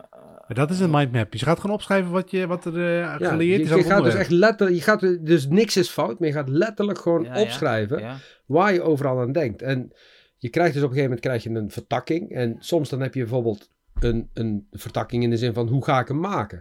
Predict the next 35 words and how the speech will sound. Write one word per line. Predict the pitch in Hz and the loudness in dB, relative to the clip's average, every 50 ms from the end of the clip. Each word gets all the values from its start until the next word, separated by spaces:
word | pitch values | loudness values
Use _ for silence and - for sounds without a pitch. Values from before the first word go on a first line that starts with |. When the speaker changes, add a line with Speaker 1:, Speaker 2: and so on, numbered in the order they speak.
| 147 | -8
Speaker 3:
Hmm. | 123 120 123 135 135 135 | -6 -6 -6 -6 -6 -8
Speaker 2:
Dus | 127 107 | -8 -8
dan | 123 | -8
krijg | 110 - 113 110 110 - | -6 -4 -4 -4 -4 -2
je, | - 120 | -2 -2
weet | 113 123 120 | 0 0 0
je | 113 127 | 0 0
al, | 123 127 131 131 127 | 0 0 0 2 2
eh, | 127 131 127 | 2 0 0
een, | 135 135 127 | -2 -4 -6
een, | - 139 139 - | -6 -8 -8 -8
ja, | - 123 123 120 101 85 - | -8 -6 -6 -4 -6 -8 -8
eh, | - 110 107 - | -8 -8 -8 -6
het | - 117 104 | -8 -10 -6
bouwen | 101 117 120 120 120 120 | -2 0 0 2 2 2
zelf. | 113 156 160 143 101 - - | 2 2 2 0 0 -4 -8
Speaker 3:
Mhm. | 107 113 | -10 -10
Speaker 2:
En | 127 143 139 - - - _ - | -10 -12 -14 -18 -20 -20 _ -12
dan | 98 101 | -10 -6
krijg | - 113 110 110 | -4 -2 -2 -2
je | 113 | -2
misschien | 117 110 107 - 127 | -4 -4 -4 -4 -4
een | 120 | -4
ver-, | 107 120 123 127 107 127 | -4 -4 -6 -6 -6 -8
een | 117 | -8
vertakking | - 110 - 131 123 120 - 123 117 | -8 -6 -4 -4 -4 -4 -4 -4 -4
van, | 120 127 123 127 | -4 -4 -6 -6
oké, | 123 113 156 147 131 107 | -4 -2 0 0 0 0
maar | 101 101 104 107 98 - - 101 | -2 -4 -4 -6 -6 -10 -10 -8
welke, | 104 113 117 117 104 - 117 113 113 110 | -4 -2 -2 -2 -4 -4 -6 -6 -6 -4
welke | 117 123 120 120 - | -4 -4 -4 -4 -4
indeling | - 165 170 180 165 160 151 143 131 120 | -2 0 2 2 2 2 2 2 2 0
willen | 117 117 113 107 | 0 0 0 -2
we | 101 | -4
hebben? | 95 104 101 90 90 85 | -4 -6 -6 -8 -10 -12